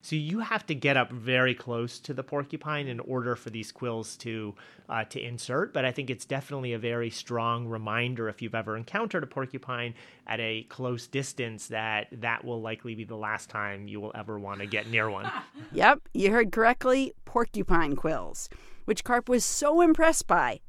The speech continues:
Speaker 2: that he put them in his neck.
Speaker 1: I wanted to just get a sense of, like, you know, what that felt like. And I'll tell you what was,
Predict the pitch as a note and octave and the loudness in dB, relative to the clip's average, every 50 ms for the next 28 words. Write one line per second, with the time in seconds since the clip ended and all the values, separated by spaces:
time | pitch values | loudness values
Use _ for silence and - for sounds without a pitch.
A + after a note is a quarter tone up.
0 | - - D3+ D3+ D#3+ - - - - - - - D#4 D4 D4 D4 D4 C#4+ - - | -6 -4 -2 -2 -2 -2 -2 0 2 2 2 2 2 2 4 4 2 2 0 -4
1 | - - - - - F3+ G3 G#3+ A3 A3+ G#3 - - - F3+ E3 D#3+ D3 D3+ D3 | -8 -8 -8 -2 2 2 4 4 4 2 0 -2 -2 -2 0 0 0 2 2 2
2 | C#3+ D3 - - - - - - - - - _ _ _ - - G3+ B3 C#4+ D4+ | 2 2 0 -4 -8 -10 -12 -12 -12 -14 -16 _ _ _ 0 0 2 4 4 4
3 | D4+ - - G#3+ F3+ - - F3+ E3 D3+ C#3 - D3+ D#3 D#3+ - E3 B2 C3 B2 | 4 2 2 0 0 0 2 2 2 2 2 2 0 0 0 0 -2 0 0 0
4 | A#2 A#2 - C#3+ C#3 A#2+ A2 B2+ B2+ - - A#2+ A2+ - - B2+ C3 C#3 - - | -2 0 -2 -2 0 0 2 0 0 2 0 0 0 0 0 0 0 0 0 -2
5 | A2 G#2+ A2 - B2 B2 B2 B2 - - A3 A#3 F#3 C#3+ B2+ B2+ B2+ - D3+ C#3+ | -2 -2 -2 -4 -2 -2 -2 -4 -2 -2 0 2 2 4 4 4 4 4 2 2
6 | C#3 C3 - | 2 0 -4